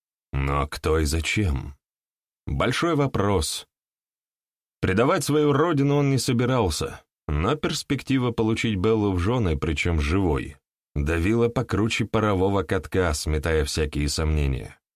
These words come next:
Магистр же с минуту постоял, глядя ему вслед с добродушной маской на лице. Криво усмехнулся. И осыпался облаком праха, из которого вылетел довольно крупный ворон с огненно-красным взглядом.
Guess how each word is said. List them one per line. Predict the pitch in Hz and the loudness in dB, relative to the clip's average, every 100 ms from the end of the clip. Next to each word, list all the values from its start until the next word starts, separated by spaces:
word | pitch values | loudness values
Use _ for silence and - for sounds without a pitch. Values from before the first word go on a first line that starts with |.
| _ _ _ _ _ _ _ _ _ _ _ - | _ _ _ _ _ _ _ _ _ _ _ -2
Магистр | 76 73 104 110 110 | 0 2 0 0 0
же | 90 92 | 0 0
с | 101 | 0
минуту | 98 98 107 98 | 0 0 0 -2
постоял, | 85 95 - 92 101 | -2 -2 0 0 2
глядя | 92 90 95 90 | 0 2 2 2
ему | 90 87 | 0 0
вслед | 82 - 101 85 | -2 -2 -2 0
с | |
добродушной | 78 90 92 95 92 92 90 | -2 0 2 2 0 -2 0
маской | 90 - 85 | 0 -2 -2
на | 82 | 0
лице. | 82 85 - - 76 _ _ _ _ - | 0 -2 -4 -8 -12 _ _ _ _ -6
Криво | 113 131 139 | 0 2 2
усмехнулся. | 135 131 127 107 101 78 73 - - - _ _ _ _ _ _ - | 2 0 -2 -2 -2 0 -2 -6 -10 -14 _ _ _ _ _ _ 0
И | 143 | 2
осыпался | 214 202 180 160 170 147 - | 2 0 -2 0 0 2 2
облаком | 120 127 113 104 104 | 2 2 2 2 0
праха, | 92 101 101 85 78 | 0 2 2 0 0
из | 71 71 | 0 0
которого | 80 82 82 78 | -2 0 0 0
вылетел | 76 98 90 80 80 | 2 2 0 0 0
довольно | 69 73 95 85 78 | 0 0 0 0 -2
крупный | - 78 85 73 76 71 | -2 0 0 -2 -2 0
ворон | 69 69 104 110 101 | 0 0 2 2 0
с | 87 - | -2 -2
огненно-красным | 117 92 92 92 82 - 76 82 - 76 73 | -2 0 0 0 -2 -2 0 -2 -2 -2 0
взглядом. | 69 73 71 65 65 69 | 0 0 0 0 -2 -4